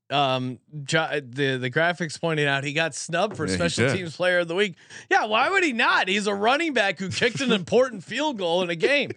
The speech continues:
Speaker 1: That he doesn't, he kicked that field goal, they don't win the game. What else do you need from that guy?
Speaker 2: I'm very interested to hear your handicap
Speaker 1: Mm.
Speaker 2: of this game. My, for me, it's like, you can look at this two ways. There are an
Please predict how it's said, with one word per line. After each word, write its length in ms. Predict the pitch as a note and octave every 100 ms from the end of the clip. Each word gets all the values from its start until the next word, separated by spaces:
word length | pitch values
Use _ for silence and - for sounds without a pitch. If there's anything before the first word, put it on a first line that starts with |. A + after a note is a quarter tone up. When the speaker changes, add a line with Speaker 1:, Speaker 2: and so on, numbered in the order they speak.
| _ _ _
Speaker 1:
That 80 | G3+
he 100 | B3
doesn't, 240 | D4 C4+ B3+
he 140 | B3+
kicked 240 | - C4+ A#3+
that 160 | B3+
field 260 | - G4 D#4
goal, 120 | F#3+
they 120 | F#3
don't 160 | G#3 A3+
win 120 | A#3
the 60 | A3
game. 340 | B3 C#4+ G3+
What 160 | C#3+ A3+
else 180 | B3+ -
do 100 | A#3
you 120 | G#3+
need 260 | A3 E4
from 180 | D4+ B3
that 220 | D#3+ A2
guy? 360 | - G2+ D2+ - _ _ _ _ _ _ _ -
Speaker 2:
I'm 280 | C3+ D#3+
very 380 | D#3+ E3+ G3 G#3+
interested 500 | F#3+ E3+ E3 - D3+
to 80 | B2+
hear 180 | B2 C3
your 200 | A#2+ A2+
handicap 760 | G2+ A2+ A2 G#2 - G2 F#2 F2
Speaker 1:
Mm. 80 | - -
Speaker 2:
of 140 | F#2
this 220 | G2+ F#2+
game. 320 | - G2 F#2
My, 200 | F#2+ B2 -
for 140 | A#2+ D3+
me, 380 | D#3+ G3+ F3+ D#3+
it's 160 | C#3
like, 300 | D3+ C3 G#2+ _ _ _ _ _
you 160 | D3+ E3
can 180 | E3 F3
look 160 | F3+
at 100 | E3+
this 220 | C3+ C3+ -
two 220 | C#3+ C3+
ways. 420 | A#2+ G2 E2 F2
There 300 | A#2+ C3 D3+
are 260 | C#3 C#3 B2+
an 240 | A#2 A2+